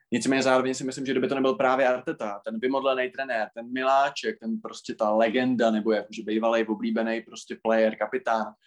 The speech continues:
a zároveň někdo, kdo má tu image toho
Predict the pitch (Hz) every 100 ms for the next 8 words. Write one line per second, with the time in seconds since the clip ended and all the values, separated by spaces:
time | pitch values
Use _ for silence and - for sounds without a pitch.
0 | _ - - - 113 120 127 127 127 127
1 | 123 113 131 117 - - 110 123 120 120
2 | - 127 147 135 127 - 127 113